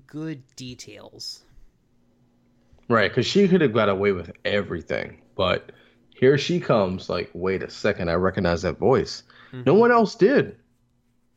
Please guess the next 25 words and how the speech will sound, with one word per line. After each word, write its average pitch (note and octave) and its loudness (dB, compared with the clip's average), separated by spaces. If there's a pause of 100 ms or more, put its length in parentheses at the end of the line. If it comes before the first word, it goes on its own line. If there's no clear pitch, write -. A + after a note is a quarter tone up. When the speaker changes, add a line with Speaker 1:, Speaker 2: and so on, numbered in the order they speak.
(1160)
Speaker 1:
Right? F#3 -20 (380)
Speaker 2:
No C3 0
one A3+ 2
else G#3+ 0
did, A2 0
dude. G2 -10 (1120)
And G#2+ 0
that D#3 2
right F3 0
there. F#2 2
Speaker 1:
I D3 -6
mean, C3+ -10 (680)
this C#3 -10
is C#3 -10
an C#3+ -10
entire C3+ -8
kingdom C3+ -12
of A2+ -14
people D3+ -6
that, B2 -12
once A2 -14
again, D#3+ -2 (340)
Speaker 2:
<laughs> - -20
Speaker 1:
cannot C#3 -8
realize E3+ -4